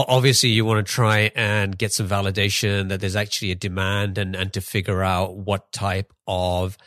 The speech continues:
uh, content your potential customers are interested in. But I think there's also, it sounds like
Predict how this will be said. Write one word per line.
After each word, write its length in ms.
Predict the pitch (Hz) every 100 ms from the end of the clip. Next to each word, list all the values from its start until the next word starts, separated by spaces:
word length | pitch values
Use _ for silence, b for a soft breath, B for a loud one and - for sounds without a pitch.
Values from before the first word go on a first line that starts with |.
| b b b b _
uh, 260 | - 85 80 -
content 920 | - 117 107 - 104 90 82 - - - _
your 280 | - 98 92
potential 400 | - 101 90 85
customers 580 | - 101 - 95 87 - -
are 340 | 101 95 92 98
interested 520 | 107 95 98 - 95
in. 200 | 87 85
But 160 | 87 107
I 60 |
think 180 | 107 135
there's 160 | 113 110
also, 500 | 113 - 107 101 95 b b b -
it 120 | 113
sounds 380 | - 131 131 113
like 360 | 110 104 101